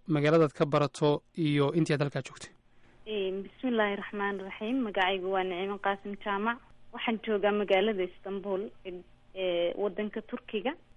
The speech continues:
Speaker 2: Waxaan ka bartaa, ee, specialist E N T doctor ah ayaan noqon doonaa, insha Allah.
Speaker 1: Ah, dad bal intaa noo faahfaahisid.
Speaker 2: Waa,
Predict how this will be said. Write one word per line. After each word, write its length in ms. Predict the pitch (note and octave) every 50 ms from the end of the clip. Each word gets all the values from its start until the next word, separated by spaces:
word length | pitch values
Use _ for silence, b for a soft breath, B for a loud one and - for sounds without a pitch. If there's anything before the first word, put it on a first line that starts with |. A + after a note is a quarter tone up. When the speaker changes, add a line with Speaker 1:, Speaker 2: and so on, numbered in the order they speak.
| - - - -
Speaker 2:
Waxaan 260 | C4+ - - A3+ G#3+ -
ka 120 | - C#4
bartaa, 600 | G3+ D4 - - - - - F#3+ F3+ F3 E3 - A#3+ - - - - - - -
ee, 360 | - G3+ G3 F#3 F3+ F3+ F3+ - - - - - - - - - A3
specialist 460 | G#3 - B3 A3 A#3+ C#4 C4+ - -
E 200 | G#3 G#3+ A3 G#3 -
N 140 | G#3 G#3 G#3
T 380 | - - - G#3 G3 G3 A#3 - - - - - - - -
doctor 400 | - G3 - - - - G3+ F3 -
ah 180 | - F#3 B3 C#4+ - - - - - -
ayaan 380 | G3 G3+ G3 F#3+ F3+ F3 E3+ E3 - - - A3+
noqon 400 | G3 G3 - - A3+ A3 G#3 F3
doonaa, 300 | F#3 F3 F3+ F#3 E3+ F3
insha 280 | F#3 F3+ - - F3 - F3
Allah. 300 | E3+ E3+ F3 F3+ G3 C#4 -
Speaker 1:
Ah, 120 | F3+ E3
dad 160 | D#3 F3+ F3+ E3
bal 140 | F3 F#3
intaa 200 | F#3 F3 - F3
noo 140 | E3+ F3 E3+
faahfaahisid. 560 | - E3 D3 - - C#3+ C3 - - - - - _ _ -
Speaker 2:
Waa, 440 | G3+ G#3 G3+ G3 G3 F#3 F3+ F3+